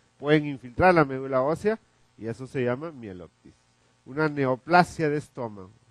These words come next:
me infiltra la médula ósea, a eso también se llama mieloptisis. Entonces, una infiltración por una célula extraña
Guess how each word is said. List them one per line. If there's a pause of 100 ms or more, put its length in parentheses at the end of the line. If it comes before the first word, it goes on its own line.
(200)
me
infiltra
la
médula
ósea,
a
eso
también
se
llama (300)
mieloptisis.
Entonces,
una
infiltración
por
una
célula
extraña